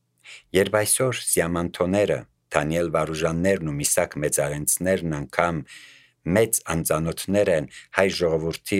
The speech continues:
ըստվար և անկրասեր մեծամասնության համար, քարեգին Բեշկոթյուրյան որքան ծանոթ պիտի ըլլա։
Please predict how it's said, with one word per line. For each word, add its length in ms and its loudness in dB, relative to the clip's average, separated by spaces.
ըստվար 640 -2
և 200 0
անկրասեր 920 0
մեծամասնության 960 -2
համար, 380 -2
քարեգին 580 0
Բեշկոթյուրյան 1080 0
որքան 480 0
ծանոթ 360 -2
պիտի 300 -10
ըլլա։ 240 -18